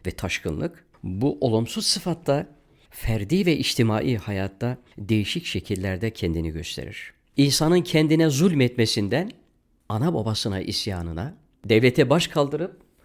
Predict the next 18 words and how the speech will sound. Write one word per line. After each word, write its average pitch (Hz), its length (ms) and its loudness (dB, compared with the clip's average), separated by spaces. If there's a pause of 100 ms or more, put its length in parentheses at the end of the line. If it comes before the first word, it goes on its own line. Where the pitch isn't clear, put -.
toplum 180 440 2
huzurunu 127 500 4
bozmadan 104 540 0 (280)
Allah'ı 98 460 -4
Celle 92 320 -6
Celaluhu 85 560 -6 (260)
inkara 85 440 -8
kadar - 540 -16 (400)
geniş 147 580 -2
bir 98 240 -6
taalluk 104 440 -6
sahasının 101 640 -8 (420)
olduğunu 101 400 -2
söylemek 98 720 -8
mümkündür. - 720 -12 (1080)
Burada 85 400 -8
da 143 240 -6 (400)
tıpkı - 440 -6